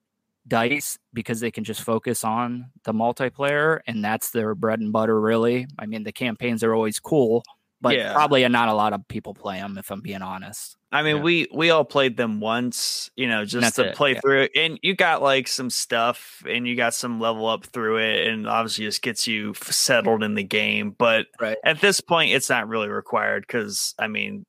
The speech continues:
Speaker 2: this is gonna be crazy. And I
Speaker 1: Yeah.
Speaker 2: also really like the time placement, twenty forty-two. You know, it's not s-,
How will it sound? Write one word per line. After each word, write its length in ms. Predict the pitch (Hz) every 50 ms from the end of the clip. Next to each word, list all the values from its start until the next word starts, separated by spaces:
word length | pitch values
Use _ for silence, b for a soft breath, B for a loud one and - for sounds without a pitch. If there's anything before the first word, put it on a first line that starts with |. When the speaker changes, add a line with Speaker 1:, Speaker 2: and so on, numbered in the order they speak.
| _ _
Speaker 2:
this 200 | - - - -
is 100 | 120 107
gonna 140 | 113 107 104
be 80 | 101 -
crazy. 500 | - 110 107 107 104 101 104 104 104 -
And 120 | - 120 127
I 100 | 127 123
Speaker 1:
Yeah. 60 | -
Speaker 2:
also 760 | - 131 135 139 - - 143 135 127 120 117 110 104 - - _ -
really 380 | 117 127 131 131 127 123 117
like 580 | 113 113 110 110 107 107 107 104 - - - - _ _ _ _ _ _ _ _ _ _ _ _ _ _
the 100 | - 110
time 340 | - - - 120 117 123 127
placement, 540 | - 151 147 143 139 - - 160 151 - -
twenty 280 | - - 131 131 131 123
forty-two. 1000 | - - - 127 127 123 120 117 104 - - - 120 117 123 131 139 147 156 - _ _
You 120 | 123 123
know, 220 | 117 117 117 110
it's 180 | 110 110 - -
not 220 | 139 127 120 -
s-, 260 | - - - - -